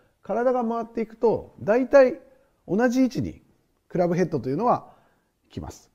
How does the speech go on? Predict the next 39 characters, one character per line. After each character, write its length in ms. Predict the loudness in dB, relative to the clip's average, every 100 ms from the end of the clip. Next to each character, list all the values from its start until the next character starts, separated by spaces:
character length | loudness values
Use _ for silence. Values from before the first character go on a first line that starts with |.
| -14
少 200 | -4 -4
し 80 |
傾 360 | -2 0 2 2
き 80 | 2
が 80 | 2
つ 120 | 2
い 60 |
て 80 | 0
い 60 | -2
ま 120 | -2
す 80 | -6
の 100 | -6
で、 300 | -6 -8 -14
シ 120 | -10
ャ 40 | -10
フ 100 | 0
ト 120 | 4
や 100 | 4
ヘ 140 | 2
ッ 80 | -2
ド 120 | 0
の 80 | -2
傾 320 | -4 -6 -6 -6
き 80 |
と 60 | -6
い 40 |
う 40 | -8
の 80 | -8
は 140 | -12 -18 _ _ _ _ _ _ -10
少 180 | -4
し 120 | 0 0
斜 240 | 0 0
め 60 | -2
に 80 |
な 80 | -4
り 100 | -6
ま 100 | -6
す 100 | -8
が、 280 | -8 -8 -10